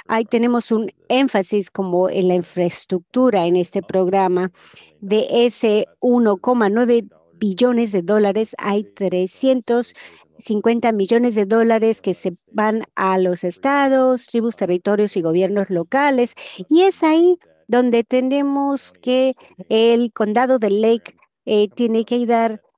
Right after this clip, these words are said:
de ese, de s-, los trescientos cincuenta millones de dólares. Así que,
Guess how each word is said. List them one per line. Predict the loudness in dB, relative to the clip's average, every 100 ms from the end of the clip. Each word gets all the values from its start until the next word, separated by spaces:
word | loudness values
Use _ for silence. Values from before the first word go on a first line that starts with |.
| _ -10
de | -8 -4 -2 -2 -2
ese, | -2 0 0 -4 -2
de | -4
s-, | -4 -8 -4
los | 0 0 -4
trescientos | -4 -2 -2 -2 -2 -2 -2 -2 0 0
cincuenta | -2 -4 -4 -2 -2 -2 -2 -2 -2
millones | -6 -4 -2 -2 0 0 0 0
de | -2 -2
dólares. | 0 0 0 -2 -6 -10 _ -20 -20 -10
Así | -8 -4 -4
que, | -2 -4